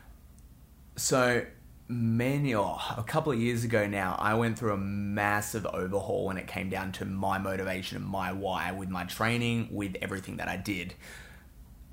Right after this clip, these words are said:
And throughout that time, I came to the conclusion that all my training for many years was very extrinsically motivated. So it was, I was motivated because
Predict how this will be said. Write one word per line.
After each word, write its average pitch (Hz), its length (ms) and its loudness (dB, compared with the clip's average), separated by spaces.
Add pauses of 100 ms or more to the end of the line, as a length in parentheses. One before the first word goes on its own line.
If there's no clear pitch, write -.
(100)
And 110 480 4 (180)
throughout 117 400 4
that 117 240 4
time, 98 540 0 (600)
I 101 140 4
came 113 320 0
to 156 80 -4
the 131 100 0
conclusion 107 580 0
that 95 260 -4 (180)
all 120 240 4
my 131 160 4
training 98 440 0
for 98 140 0
many 104 520 2
years 101 540 -2
was 98 360 -4 (320)
very 101 400 0 (520)
extrinsically 107 760 0
motivated. 92 600 -4
So 98 140 2
it 90 140 2
was, 104 180 -2 (320)
I 113 120 6
was 117 180 6
motivated 101 580 2
because 101 280 -4